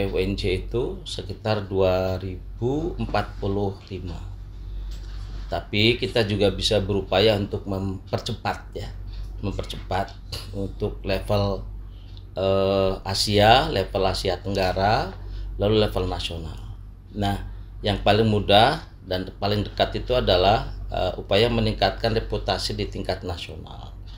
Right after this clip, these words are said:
Nah, tahap pertama menurut R P J P kita membangun kemandirian. Alhamdulillah, insya Allah, eh,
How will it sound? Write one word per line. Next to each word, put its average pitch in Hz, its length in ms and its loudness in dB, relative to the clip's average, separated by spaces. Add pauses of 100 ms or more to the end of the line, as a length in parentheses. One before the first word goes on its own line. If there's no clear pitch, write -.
(640)
Nah, 95 320 -2 (320)
tahap 113 240 6
pertama 127 480 4
menurut 107 320 2
R 104 160 0
P - 140 -4
J 90 60 -2 (120)
P - 80 -6 (220)
kita 113 680 4
membangun 101 400 2
kemandirian. 90 960 -4
Alhamdulillah, 95 640 0
insya 95 240 0
Allah, 92 480 2 (480)
eh, 90 160 -2